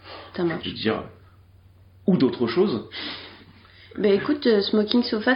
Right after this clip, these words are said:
Speaker 1: c'est une troupe, euh, moi, que j'ai rejoint il y a trois ans, donc, euh, je suis pas membre fondateur. Et, euh, les membres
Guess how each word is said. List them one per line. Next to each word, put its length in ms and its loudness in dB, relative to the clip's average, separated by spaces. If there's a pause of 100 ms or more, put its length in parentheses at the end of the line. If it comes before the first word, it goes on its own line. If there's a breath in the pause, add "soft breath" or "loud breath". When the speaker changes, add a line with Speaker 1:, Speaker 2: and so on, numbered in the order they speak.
Speaker 1:
c'est 60 -2
une 140 4
troupe, 320 -6
euh, 100 2
moi, 160 2
que 120 -4
j'ai 160 0
rejoint 420 2
il 40 2
y 40 4
a 60 4
trois 280 0
ans, 200 0
donc, 240 4
euh, 160 4
je 60 -8
suis 180 -4
pas 340 4
membre 340 2
fondateur. 540 2 (1000 loud breath)
Et, 280 6
euh, 480 4
les 160 6
membres 340 2